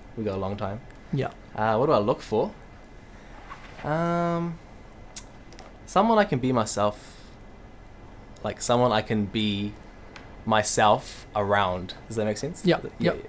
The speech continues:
Speaker 2: Just, so
Speaker 1: Yeah,
Speaker 2: in
Speaker 1: yeah.
Speaker 2: other words, you wanna be vulnerable, you wanna
Speaker 1: Yes.
Speaker 2: be real, transparent,
Speaker 1: Yes.
Speaker 2: authentic,
Speaker 1: Real.
Speaker 2: genuine. And are you saying that you may be in the first instance when you meet a person wearing a mask?
Speaker 1: Yep, because we wanna present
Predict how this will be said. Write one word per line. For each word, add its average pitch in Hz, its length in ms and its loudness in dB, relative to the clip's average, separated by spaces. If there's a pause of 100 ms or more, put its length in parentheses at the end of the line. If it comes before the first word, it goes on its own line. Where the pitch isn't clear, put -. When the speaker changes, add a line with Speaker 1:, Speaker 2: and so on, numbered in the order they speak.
Speaker 2:
Just, 165 220 8 (160)
so 190 100 10
Speaker 1:
Yeah, 175 60 12
Speaker 2:
in 170 120 10
Speaker 1:
yeah. 175 100 12
Speaker 2:
other 170 120 10
words, 165 220 10
you 147 80 6
wanna 156 120 8
be 139 120 4
vulnerable, 175 560 12
you 156 80 8
wanna 147 140 10
Speaker 1:
Yes. - 20 4
Speaker 2:
be 135 140 6
real, 170 380 12
transparent, 165 640 6
Speaker 1:
Yes. 139 100 0
Speaker 2:
authentic, 175 420 8
Speaker 1:
Real. 143 80 4
Speaker 2:
genuine. 165 420 10 (420)
And 165 280 8 (100)
are 151 120 8
you 180 220 10
saying 165 460 8
that 143 380 8 (1200)
you 156 160 4
may 147 260 8
be 147 220 4
in 143 100 6
the 131 80 2
first - 360 2
instance 160 440 6
when 139 100 4
you 135 100 4
meet 147 140 6
a 139 60 2
person 143 400 2
wearing 139 240 4
a 131 60 4
mask? 170 460 2 (1200)
Speaker 1:
Yep, 113 240 2 (220)
because 101 600 -4
we 110 540 0
wanna 104 260 2
present 101 760 -6